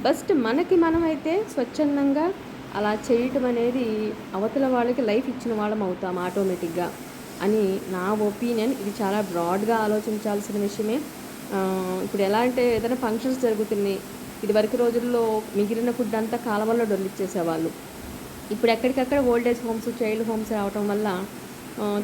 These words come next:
చాలా స్వచ్ఛందంగా ఎందుకు పారేయటం, వాళ్ళు తింటారని nearby ఏది ఉంటే వాటికి డిస్ట్రిబ్యూట్ చేసి పంపించేస్తున్నారు. Same at the same time body parts కూడా అంతే. మనం చనిపోతాము అనుకున్న టైమే అవి కాలి బూడిద అవ్వకుండా, వేస్ట్ అవ్వకుండా మనం బతికున్నంతసేపే మన పార్ట్స్,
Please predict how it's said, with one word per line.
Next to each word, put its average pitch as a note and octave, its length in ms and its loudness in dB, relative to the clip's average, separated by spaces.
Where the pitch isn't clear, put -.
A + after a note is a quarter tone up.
చాలా A#3+ 120 2
స్వచ్ఛందంగా B3 640 2
ఎందుకు A3+ 300 2
పారేయటం, A3 440 2
వాళ్ళు G#3+ 180 0
తింటారని G#3+ 500 2
nearby A3 300 2
ఏది G3+ 240 4
ఉంటే G#3 180 0
వాటికి G3+ 400 -4
డిస్ట్రిబ్యూట్ G3+ 440 -2
చేసి G#3 120 -2
పంపించేస్తున్నారు. F#3 1040 -4
Same E4+ 200 6
at B3+ 140 2
the C#4 60 2
same C#4+ 220 4
time A#3 200 2
body A3 240 2
parts C4 420 -2
కూడా C4 140 2
అంతే. F#3+ 160 0
మనం F#3 220 -2
చనిపోతాము B3 560 0
అనుకున్న A#3+ 380 0
టైమే A#3+ 280 0
అవి F#3+ 120 -2
కాలి A3 340 0
బూడిద A3+ 340 0
అవ్వకుండా, A3+ 420 0
వేస్ట్ G#3+ 440 0
అవ్వకుండా A3 540 -4
మనం A3 260 -2
బతికున్నంతసేపే C4 840 0
మన B3 140 2
పార్ట్స్, G#3+ 400 -4